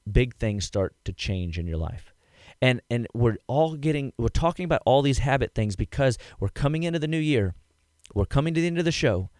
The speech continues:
We're coming to Doctor Choppa's last hoorah on the air for twenty twenty-one, and we're going into twenty twenty-two,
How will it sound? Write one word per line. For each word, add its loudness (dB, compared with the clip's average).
We're 4
coming 4
to -4
Doctor 0
Choppa's 2
last 4
hoorah 8
on 4
the 2
air 2
for -4
twenty -2
twenty-one, 0
and 4
we're 4
going 4
into 0
twenty -4
twenty-two, -2